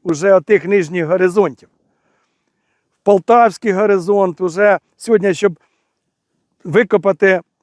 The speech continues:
скважину, хто там побудував приватний будинок,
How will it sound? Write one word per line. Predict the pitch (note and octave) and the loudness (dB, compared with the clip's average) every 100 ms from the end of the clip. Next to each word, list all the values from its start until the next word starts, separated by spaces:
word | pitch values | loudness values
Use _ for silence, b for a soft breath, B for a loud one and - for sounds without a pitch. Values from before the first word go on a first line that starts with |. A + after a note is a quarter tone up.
| _ _ _ _ _ - | _ _ _ _ _ -20
скважину, | - E3 G#3 B3 A#3 G3 C#3 - _ | -10 0 2 4 2 0 -2 -12 _
хто | _ - E3+ D3 | _ 0 0 0
там | F3 D#3+ C#3+ | -2 -4 -4
побудував | E3 D#3 D#3+ E3 E3+ E3 | -8 -4 -2 2 2 2
приватний | E3 E3 E3 D3+ D#3+ | 0 0 2 0 -4
будинок, | D3+ F3 A3 F3 | -4 0 0 0